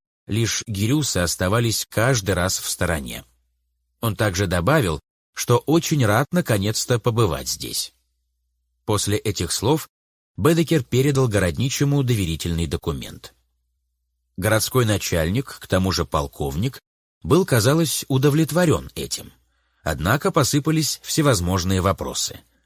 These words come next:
«Когда вы приехали?» «Примерно полчаса назад»,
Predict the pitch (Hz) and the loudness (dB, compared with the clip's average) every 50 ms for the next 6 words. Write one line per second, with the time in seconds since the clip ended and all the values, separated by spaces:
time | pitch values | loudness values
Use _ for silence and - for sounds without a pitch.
0 | _ _ _ _ _ _ _ - - 120 98 95 110 160 175 170 190 - - 190 | _ _ _ _ _ _ _ -2 -2 0 0 2 2 2 2 2 0 0 0 0
1 | 185 165 113 80 - - - - - - - _ _ _ _ _ _ _ _ _ | 2 2 2 2 0 -6 -12 -12 -14 -14 -16 _ _ _ _ _ _ _ _ _
2 | _ - - 87 82 73 82 90 104 127 156 135 - 98 101 107 - 139 123 - | _ -6 -4 -4 -2 0 0 0 0 0 -2 -2 0 -2 -2 0 -2 -2 -2 0
3 | 131 123 135 156 135 90 73 67 - - - | 0 0 0 0 0 0 -2 -6 -8 -14 -20